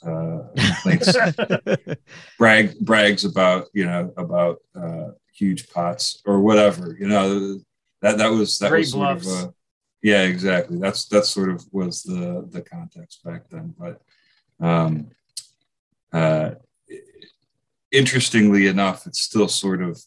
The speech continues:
Speaker 1: how we spend our time now, fifteen years later. It's just a different context.
Speaker 2: Yeah. Oh, absolutely. Absolutely. Absolutely.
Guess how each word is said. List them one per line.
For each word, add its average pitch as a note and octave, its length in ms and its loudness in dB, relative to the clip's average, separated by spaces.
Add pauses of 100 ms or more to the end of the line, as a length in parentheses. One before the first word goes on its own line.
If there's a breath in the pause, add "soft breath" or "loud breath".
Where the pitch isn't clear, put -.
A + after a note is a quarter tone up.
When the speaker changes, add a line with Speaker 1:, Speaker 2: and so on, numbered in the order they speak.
(120)
Speaker 1:
how F2+ 140 -4
we F2+ 140 -6
spend F#2 340 -2
our F2+ 80 -2
time F2 340 -6
now, F2 200 -8
fifteen F2 480 -4
years F2 220 -4
later. F#2+ 260 2
It's F#2+ 100 -6
just - 220 -8
a E2 40 -14
different F2+ 300 -2
context. - 760 -20 (300)
Speaker 2:
Yeah. - 160 -6
Oh, D#3 240 2
absolutely. A2+ 680 -4 (240)
Absolutely. F2+ 760 -6 (240)
Absolutely. D#2+ 500 -10